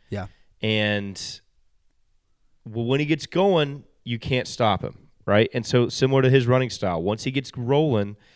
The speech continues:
Speaker 2: he's really hard to stop. He got a little bit more rolling, twenty carries for eighty-five yards and a touchdown. Five catches
Speaker 1: He, he was involved in
Speaker 2: for
Speaker 1: the pass
Speaker 2: fifty-three
Speaker 1: game.
Speaker 2: yards.
Speaker 1: There were
Speaker 2: So
Speaker 1: some great, like,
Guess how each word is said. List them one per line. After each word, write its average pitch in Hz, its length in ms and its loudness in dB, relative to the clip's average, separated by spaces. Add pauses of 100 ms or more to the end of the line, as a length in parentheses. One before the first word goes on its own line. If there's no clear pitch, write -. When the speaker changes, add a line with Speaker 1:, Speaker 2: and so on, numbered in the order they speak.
(240)
Speaker 2:
he's 95 160 -10
really 101 180 -2
hard 104 160 0
to 95 60 -8
stop. - 380 -4 (640)
He 107 140 -10
got 113 180 0
a - 20 4
little 131 160 2
bit 147 100 0
more 139 160 -2
rolling, 139 320 2
twenty 117 280 -4
carries 127 400 -2
for - 120 -6
eighty-five 117 420 -2
yards 117 340 0
and 117 80 -10
a - 20 -6
touchdown. 101 540 -6 (400)
Five 120 340 0
catches 127 480 -4
Speaker 1:
He, 123 200 0
he 135 180 2
was 196 160 6
involved 165 400 6
in 135 60 6
Speaker 2:
for 113 60 2
Speaker 1:
the 131 80 8
pass 131 200 4
Speaker 2:
fifty-three 127 220 -2
Speaker 1:
game. 120 40 -2
Speaker 2:
yards. 123 460 -2
Speaker 1:
There 127 120 4
were 156 80 8
Speaker 2:
So 127 80 2
Speaker 1:
some 156 260 6
great, 131 500 2
like, 117 320 -2